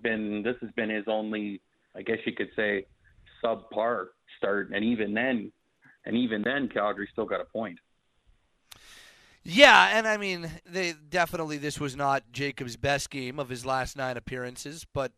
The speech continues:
Speaker 2: the, the eight prior to that, he's been pretty good. So we'll see what he does. I'm guessing he'll go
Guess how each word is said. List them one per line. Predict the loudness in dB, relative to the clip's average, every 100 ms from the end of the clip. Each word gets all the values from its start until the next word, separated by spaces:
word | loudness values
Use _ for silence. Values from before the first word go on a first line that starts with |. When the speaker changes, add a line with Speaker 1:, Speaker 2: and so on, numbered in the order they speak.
| -10
Speaker 2:
the, | -8 -8
the | -6 -6
eight | -6 -8 -4
prior | 2 4 4
to | 0
that, | 0 0 -2 -8
he's | -14 -12
been | -14 -10
pretty | -8 -8
good. | -6 -6 -6 -8
So | -8 -6 -4
we'll | -8
see | -6 -4
what | -2 -2
he | 0
does. | 0 0
I'm | -2
guessing | -4 -2 -2 -6 -6
he'll | -6 -2
go | 0 0 0